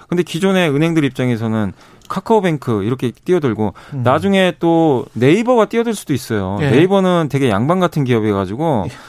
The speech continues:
Speaker 1: 카카오 하는 것 보고 나서 하거든요.
Speaker 2: 아.
Speaker 1: 되게 천천히 해요. 이렇게 보면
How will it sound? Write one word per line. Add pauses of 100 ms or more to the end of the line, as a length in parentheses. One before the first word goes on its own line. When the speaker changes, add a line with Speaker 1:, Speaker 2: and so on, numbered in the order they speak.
(160)
Speaker 1:
카카오
하는
것
보고
나서
하거든요. (200)
Speaker 2:
아.
Speaker 1:
되게
천천히
해요. (300)
이렇게
보면